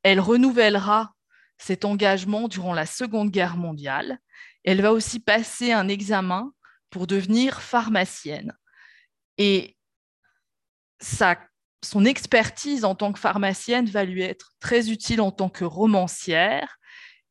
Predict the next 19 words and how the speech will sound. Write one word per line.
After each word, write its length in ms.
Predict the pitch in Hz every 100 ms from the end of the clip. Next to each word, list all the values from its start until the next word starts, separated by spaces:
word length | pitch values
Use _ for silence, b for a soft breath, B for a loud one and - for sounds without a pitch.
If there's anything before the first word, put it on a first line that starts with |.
| -
Et 100 | 226
d'ailleurs, 800 | 185 202 202 196 202 233 - _ _ _ _
son 220 | - 190
premier 380 | 185 - 226 233
roman, 560 | 214 208 202 190 277 - _ _ _ _ _ _ _ - -
The 60 |
Mysterious 680 | 180 202 - 233 208 202 196 -
Affair 560 | 196 - 185 175 180 -
at 120 | 165
Styles, 760 | - - 143 - - - - _ _ _ _ B B B B B _ _
qui 920 | - 226 233 233 220 208 190 175 120 -
est 180 | 202 -
une 100 | 214
histoire 440 | 196 - 220 196
d'empoisonnement, 840 | 196 202 208 196 196 190 170 - - _ _ _ _ _ b b b b _ _ -
euh, 140 | 185
va 240 | 170 156 226
lui 180 | 226 226
valoir 920 | 214 208 196 196 214 247 139 _ _